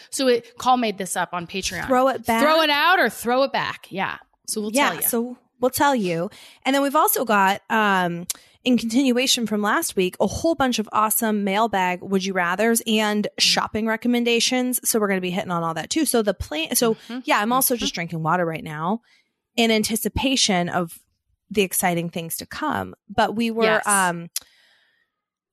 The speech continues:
Speaker 2: I was gonna ask you before we get into the fun stuff. This is not fun, but just, you know, w-, before we dive into the, the
Speaker 1: Yeah, before
Speaker 2: meat
Speaker 1: we
Speaker 2: of it all.
Speaker 1: get into the
Speaker 2: So
Speaker 1: boozy.
Speaker 2: over on Patreon on Friday, for those of you who listened,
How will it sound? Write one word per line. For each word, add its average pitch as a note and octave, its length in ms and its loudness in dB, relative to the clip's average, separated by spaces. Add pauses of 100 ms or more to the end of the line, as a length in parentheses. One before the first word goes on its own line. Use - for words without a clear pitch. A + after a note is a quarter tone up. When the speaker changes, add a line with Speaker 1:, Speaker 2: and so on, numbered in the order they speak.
(160)
Speaker 2:
I - 60 2
was A#3+ 80 2
gonna C#4+ 160 2
ask D#4 240 2
you C4 80 0
before A#3 240 0
we B3+ 100 2
get A#3+ 180 -2
into A3 160 0
the G3 80 -4
fun A#3+ 300 0
stuff. - 600 -6 (200)
This B3+ 200 2
is A#3+ 60 0
not A3 320 0
fun, F#3 400 -10
but G3 140 -4
just, F#3+ 280 -4
you A#3 120 2
know, D3+ 140 -10 (160)
w-, F#3+ 240 -6
before F#3+ 360 -4
we D3+ 180 -12 (240)
dive D3 300 -4
into C#3+ 340 -10
the, C3+ 240 -10 (260)
the - 80 -4
Speaker 1:
Yeah, E4+ 200 -2 (220)
before G3+ 260 -6
Speaker 2:
meat G#3 120 4
Speaker 1:
we G3 40 -2
Speaker 2:
of E3+ 60 -8
it - 60 -18
all. C#3+ 120 -10
Speaker 1:
get G#3+ 160 -4
into F3+ 120 -16
the F3+ 120 -10
Speaker 2:
So E4 280 4
Speaker 1:
boozy. - 180 -8 (260)
Speaker 2:
over D4+ 220 2
on C#4+ 220 2
Patreon D#4 520 2
on G#3+ 160 2
Friday, G#3 640 0
for F#3 140 -12
those F3 220 0
of F3 60 -12
you F3 100 -6
who E3+ 60 -4
listened, F3 480 -2